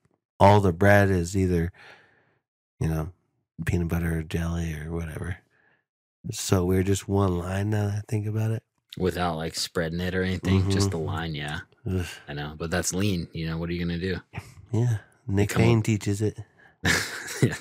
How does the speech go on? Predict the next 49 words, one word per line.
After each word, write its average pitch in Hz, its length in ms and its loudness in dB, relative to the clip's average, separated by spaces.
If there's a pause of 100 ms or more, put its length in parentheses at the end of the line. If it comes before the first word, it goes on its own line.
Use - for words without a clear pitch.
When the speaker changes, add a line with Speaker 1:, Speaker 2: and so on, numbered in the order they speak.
Speaker 2:
this - 180 0
is 95 80 0
Speaker 1:
Are - 20 6
you 104 120 8
Speaker 2:
the, 110 60 8
Speaker 1:
gonna 107 180 8
do 117 160 10
it? 175 140 6
Speaker 2:
the 190 100 2
production 98 420 0
line. 92 160 0
Yeah, 135 160 2
I'm 110 140 0
gonna 95 140 0
do 71 160 -6
it. 101 120 -8
I - 60 -6
don't 123 160 8
Speaker 1:
Cool. 107 80 8
Speaker 2:
know 78 60 0
when, 90 260 0
but 80 260 -4
yeah, 82 220 -4
in 80 80 -4
the 85 40 -2
next 80 420 -4 (100)
probably 80 180 -4
month 73 320 -4
or - 60 -4
something. 80 260 -8 (300)
Speaker 1:
Oh, 92 260 2 (160)
yeah, 113 280 -4
sick. 92 480 -2
Speaker 2:
Yeah. - 180 -8 (200)
What 92 120 -2
if - 100 -4
I 92 40 4
was 82 100 0
like, 78 160 -4
"Nah." 82 380 -2 (1160)
I, 92 60 0
I 87 260 -2
sent 90 280 0
him 87 100 -2
back, 85 200 -2
like, 87 180 -2
a 85 60 -2
booking 80 420 -2
sheet, - 480 -6